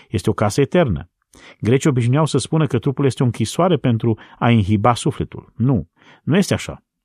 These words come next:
Trupul este un vehicul, un mijloc pentru a exprima sufletul. Aceasta este ideea. Este un mijloc pentru a exprima sufletul. Dar oare cum este?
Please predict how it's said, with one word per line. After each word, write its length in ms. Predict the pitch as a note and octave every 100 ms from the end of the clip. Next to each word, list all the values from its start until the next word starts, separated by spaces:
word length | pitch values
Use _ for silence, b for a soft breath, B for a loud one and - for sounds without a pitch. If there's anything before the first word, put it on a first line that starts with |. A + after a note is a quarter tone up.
| _ _
Trupul 300 | - D3+ G3
este 200 | F3 -
un 100 | C#3
vehicul, 460 | A2+ G2+ D3+ - D#2+
un 180 | G2
mijloc 320 | G#2+ D#3+ D#3 D3
pentru 380 | C3+ A#2 B2 B B B
a 100 | -
exprima 540 | A#2+ - - A2 A2 F3+
sufletul. 460 | - - D#2 D2+
Aceasta 340 | E2+ - C#3+ A2
este 200 | - F2
ideea. 380 | D#2+ D2 C2+ _ _ B B B
Este 220 | C3 -
un 200 | A#2+ G2+
mijloc 440 | A2 E3+ E3 G#3
pentru 260 | - C3+ A2+
a 40 |
exprima 400 | G2 - F#2+ G#2
sufletul. 580 | G2+ - - - - - _ _
Dar 140 | C#3+
oare 180 | E3+ G#3+
cum 240 | - - B3+
este? 340 | G#2+ - C3